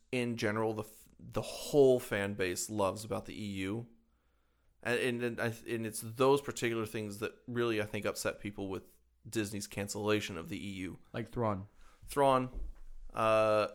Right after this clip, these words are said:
Speaker 1: Knights of the Old Republic, like, the whole, like, umbrella of the Knights of the Old Republic, uh, the, the history of the Jedi, 'cause the history of the Jedi goes back, like,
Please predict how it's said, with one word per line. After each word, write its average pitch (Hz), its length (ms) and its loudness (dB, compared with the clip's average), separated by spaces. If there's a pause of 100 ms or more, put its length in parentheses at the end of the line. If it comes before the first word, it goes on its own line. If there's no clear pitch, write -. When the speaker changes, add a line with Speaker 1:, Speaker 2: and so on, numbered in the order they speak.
(100)
Speaker 1:
Knights 120 220 2
of 123 80 -4
the 127 100 -2
Old 123 220 4
Republic, 110 520 0
like, 107 200 -8
the - 80 0
whole, 131 580 2 (720)
like, 113 260 -2
umbrella 104 840 4 (180)
of 98 260 2 (100)
the 117 200 4
Knights 104 280 2
of 104 120 -6
the 104 80 -2
Old 104 160 0
Republic, 101 600 -4 (1120)
uh, 104 380 2 (280)
the, 110 220 -2
the 104 140 -2
history 123 500 -2
of 107 160 -2
the 98 100 -8
Jedi, 110 600 0
'cause - 220 -10
the 104 140 -10
history 120 300 -2
of 107 60 -2
the 101 80 -6
Jedi 98 360 0
goes 92 160 -6
back, 101 360 -4
like, - 240 -12